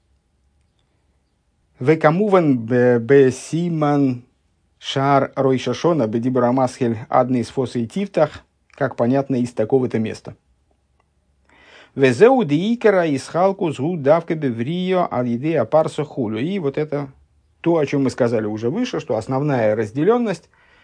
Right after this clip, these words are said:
она в брие. Ну, я бы уточнил, от брии и ниже, разумеется.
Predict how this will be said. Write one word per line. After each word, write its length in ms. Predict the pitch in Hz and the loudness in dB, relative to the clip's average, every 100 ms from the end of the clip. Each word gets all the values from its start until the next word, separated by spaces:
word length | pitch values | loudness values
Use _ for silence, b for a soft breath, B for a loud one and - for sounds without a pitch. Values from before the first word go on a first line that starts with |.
| b - | b -4
она 500 | 123 139 160 165 - _ _ - | 0 2 2 0 -4 _ _ -8
в 160 | 120 | -4
брие. 440 | 123 143 120 95 - _ _ - | 2 4 2 0 -6 _ _ -12
Ну, 100 | 117 117 120 | -10 -10 -8
я 160 | 107 | -6
бы 100 | 107 | -6
уточнил, 420 | 104 107 131 123 - | -4 -4 -4 -6 -4
от 180 | 127 110 | -4 -2
брии 380 | 120 123 104 | -2 -2 -4
и 240 | 95 - 104 | -8 -8 -6
ниже, 420 | 156 220 214 202 | -4 -4 -4 -6
разумеется. 680 | 170 160 165 156 147 - - | -8 -8 -8 -8 -8 -10 -14